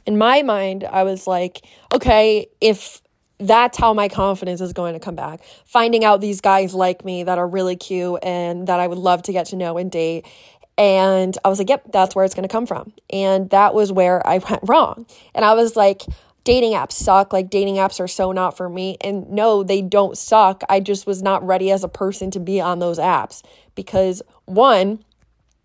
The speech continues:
I didn't have that same confidence and love that I originally had for myself. So I was going on there not knowing what to expect and attracting the energy of, basically,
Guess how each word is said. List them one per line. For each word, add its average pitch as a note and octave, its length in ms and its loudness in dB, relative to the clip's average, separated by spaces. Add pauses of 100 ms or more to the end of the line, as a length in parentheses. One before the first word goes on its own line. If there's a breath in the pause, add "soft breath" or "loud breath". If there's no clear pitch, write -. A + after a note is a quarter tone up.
(240)
I G3+ 100 6
didn't G3+ 300 2
have G3 240 4
that F#3+ 180 2
same F#3+ 240 -4
confidence F#3+ 560 -2
and F3+ 80 -6
love F3+ 520 2
that F3 200 2
I E3+ 120 0
originally G3 480 -2
had E3+ 220 -4
for E3+ 100 -10
myself. E3 500 -8
So F#3+ 120 -2
I F#3 80 4
was F3+ 160 -4
going G#3 300 -2
on G#3 240 0
there E3+ 320 -6 (360 soft breath)
not G#3 300 2
knowing G3+ 380 2
what F#3 200 0
to G3 100 -6
expect F3+ 640 -4
and F3+ 320 -2 (260 loud breath)
attracting G#3 640 2
the - 160 -2
energy G3 520 0
of, F#3 220 0 (580 soft breath)
basically, C#4+ 460 0